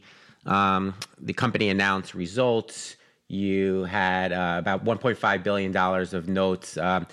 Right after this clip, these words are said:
ex-, uh, tendered or exchanged into, uh, to the transaction, and the company issued six hundred eighty-eight million of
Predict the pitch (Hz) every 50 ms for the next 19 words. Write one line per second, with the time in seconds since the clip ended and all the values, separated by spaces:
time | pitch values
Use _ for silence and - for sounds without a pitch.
0 | - - - - - _ - - 101 95 - - - - - 123 104 101 95 -
1 | - - 131 123 120 113 120 120 113 113 107 98 90 92 90 - - - 123 117
2 | 117 120 107 - - 85 104 110 110 - - - 113 107 107 107 104 104 104 104
3 | 101 - - 101 95 95 - - 107 104 101 95 90 87 - 101 98 98 101 -
4 | - - 117 107 104 101 101 95 - - - - _ - 92 92 95 92 90 87
5 | - - 98 90 - - 95 92 92 87 80 92 90 - - - 92 90 - -
6 | 87 - 92 87 82 87 87 82 85 80 85 85 82 82 67 - 87 90 95 95
7 | 95 92 90 90 90 87 87 90 87 - - - - - _ - - 95 95 92
8 | 95 92 90 90 90 92 87 -